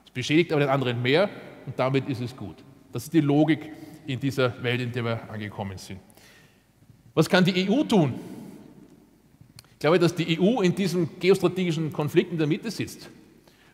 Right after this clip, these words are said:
Und, äh, wir können uns sozusagen zwischen zwei Stühlen sehr unglücklich fühlen und sehr einsam und sehr verlassen.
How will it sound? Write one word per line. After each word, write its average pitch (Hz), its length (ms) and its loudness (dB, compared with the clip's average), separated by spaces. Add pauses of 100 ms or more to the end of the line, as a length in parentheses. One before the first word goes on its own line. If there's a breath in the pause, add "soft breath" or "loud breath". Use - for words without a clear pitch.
Und, 156 260 2
äh, 131 640 2
wir 135 120 2
können 156 280 2
uns 147 240 -2
sozusagen 135 380 -4
zwischen 156 240 -6
zwei 143 180 0
Stühlen 147 480 4
sehr 139 160 0
unglücklich 160 440 0
fühlen 208 360 -4
und 139 120 -6
sehr 135 200 -2
einsam 131 400 -2
und 143 100 -2
sehr 135 140 -2
verlassen. 123 560 -2